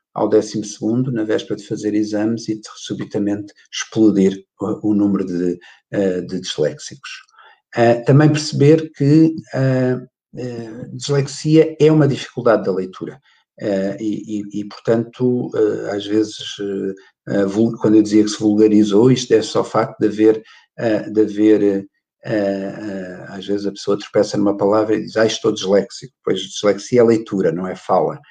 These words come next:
A desortografia, que é a dificuldade na escrita. E mesmo dentro da dislexia nós temos, eh,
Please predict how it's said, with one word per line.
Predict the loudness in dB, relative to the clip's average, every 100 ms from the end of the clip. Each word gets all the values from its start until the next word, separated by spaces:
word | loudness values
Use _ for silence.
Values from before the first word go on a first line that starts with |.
| _ _ -6
A | -4 -4 -8
desortografia, | -8 0 2 2 0 2 2 0 2 2 2
que | 0
é |
a |
dificuldade | -2 -8 -12 -8 -2 0 0 -2 _ -8
na | -6
escrita. | -6 -6 -8 -8 -14 -18 _ _
E | 0 4
mesmo | 4 4 4
dentro | 2 0
da |
dislexia | -4 0 0 -2 -6 0 2
nós | 0 -4 -6
temos, | -4 -4 -6 -10 -4
eh, | 0 0